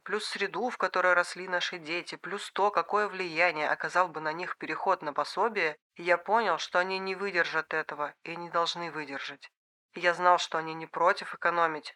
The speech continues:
но речь шла о гораздо больших жертвах. Третье.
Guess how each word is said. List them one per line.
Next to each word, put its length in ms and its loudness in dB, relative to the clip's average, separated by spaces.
но 120 -2
речь 180 0
шла 260 2
о 160 -2
гораздо 380 -2
больших 480 -2
жертвах. 560 -2
Третье. 480 -8